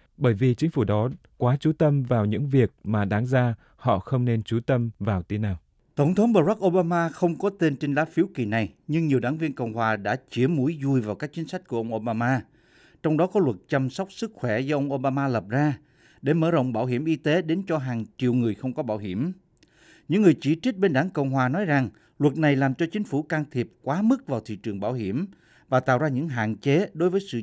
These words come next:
Speaker 2: chọn lựa của người tiêu thụ. Một số đối thủ khác bên đảng Cộng hòa nhắm mục tiêu vào chính sách di dân và năng lượng của ông Obama và cách ông ứng phó với cuộc khủng hoảng bệnh Ebola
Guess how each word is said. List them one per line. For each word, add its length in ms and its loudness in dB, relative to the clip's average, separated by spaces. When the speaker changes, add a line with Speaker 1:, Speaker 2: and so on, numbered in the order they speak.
Speaker 2:
chọn 200 -2
lựa 180 -2
của 160 -8
người 160 -2
tiêu 260 -6
thụ. 280 -6
Một 120 -2
số 120 0
đối 140 0
thủ 180 0
khác 300 -4
bên 140 2
đảng 140 0
Cộng 220 -4
hòa 140 2
nhắm 320 0
mục 220 -2
tiêu 160 6
vào 140 -2
chính 180 -8
sách 300 -6
di 200 -6
dân 300 2
và 100 -2
năng 200 -2
lượng 180 -4
của 140 -6
ông 180 -4
Obama 500 0
và 160 2
cách 220 -4
ông 180 -2
ứng 160 -2
phó 320 0
với 100 -4
cuộc 200 -10
khủng 160 -6
hoảng 340 -4
bệnh 220 -4
Ebola 440 0